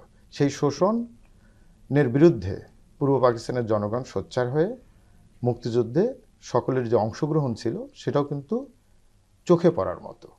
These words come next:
আশির দশকের আগ পর্যন্ত পাট যে সকল জমিতে হতো,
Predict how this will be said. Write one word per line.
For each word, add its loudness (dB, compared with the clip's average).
আশির -2
দশকের 4
আগ 4
পর্যন্ত 4
পাট 4
যে 0
সকল 4
জমিতে 2
হতো, -2